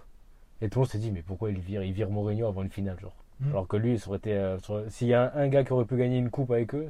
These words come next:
Speaker 1: c'est lui. Et ils l'ont viré avant. Donc. Il est surtout connu pour, c'est quelqu'un, il,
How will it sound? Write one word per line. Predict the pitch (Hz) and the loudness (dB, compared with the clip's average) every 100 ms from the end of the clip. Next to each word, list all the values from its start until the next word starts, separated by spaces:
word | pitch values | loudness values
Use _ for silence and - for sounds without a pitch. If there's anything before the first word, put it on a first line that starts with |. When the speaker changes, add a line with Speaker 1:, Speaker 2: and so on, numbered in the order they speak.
| - | -4
Speaker 1:
c'est | 110 | -4
lui. | 110 - - - - | -4 -6 -16 -16 2
Et | - | 4
ils | 107 | 4
l'ont | 190 | 4
viré | 117 110 | 6 6
avant. | 113 113 | 6 4
Donc. | 95 95 - 320 311 285 - | 0 -4 2 4 4 0 4
Il | 127 | 6
est | |
surtout | 123 135 | 6 4
connu | 160 160 180 | 4 6 4
pour, | 139 | 2
c'est | 117 | 0
quelqu'un, | 117 117 165 139 | 0 2 2 4
il, | 123 120 | 2 -2